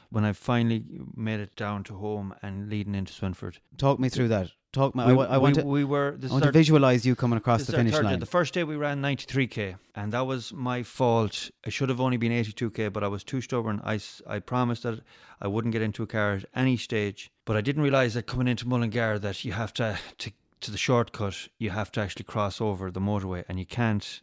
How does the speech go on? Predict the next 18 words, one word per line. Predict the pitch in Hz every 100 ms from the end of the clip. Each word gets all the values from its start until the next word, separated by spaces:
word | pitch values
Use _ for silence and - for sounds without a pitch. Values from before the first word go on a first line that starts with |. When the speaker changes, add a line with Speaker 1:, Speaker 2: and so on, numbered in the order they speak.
| -
Speaker 1:
you | 92
can't | - 104 98 -
technically | - 104 110 95 - 101 92 _
cross | - 95
over | 104 92
a | 95
motorway | 95 92 92 90
on | 95 92
foot. | - 117 92 - -
So | - 95 -
I, | 110 117
instead | - 101 123
of | 113 101
me | 117 104 98 90 _ _ _
crossing | - 110 - 110
over | 98 98
the |
motorway, | 101 101 92 92 90